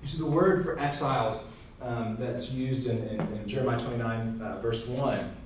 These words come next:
is actually best translated resident aliens. Resident aliens.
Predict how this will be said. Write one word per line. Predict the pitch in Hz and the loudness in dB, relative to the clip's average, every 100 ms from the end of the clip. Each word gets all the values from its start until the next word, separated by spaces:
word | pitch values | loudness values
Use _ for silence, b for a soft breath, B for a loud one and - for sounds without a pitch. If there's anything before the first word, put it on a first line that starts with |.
| - - - - 120 | -16 -8 -8 -6 0
is | |
actually | - - 123 | 2 2 0
best | 120 156 156 - | 6 6 6 0
translated | 139 131 117 107 95 95 104 | -2 -2 -2 -2 -4 -4 -2
resident | 139 151 147 156 151 - - - - - - 131 | 0 2 2 0 -2 -6 -12 -14 -20 -20 -10 -4
aliens. | 131 - - - - - - - - - - - - - - - - - - - - - 107 | 0 0 -2 -6 -10 -12 -14 -16 -16 -16 -16 -16 -16 -16 -16 -16 -16 -16 -16 -16 -16 -8 2
Resident | 139 151 151 156 - - - - - - - - - - | 8 8 8 6 2 -6 -10 -12 -16 -18 -18 -18 -16 -2
aliens. | 135 117 92 - - - | 2 4 2 -4 -8 -10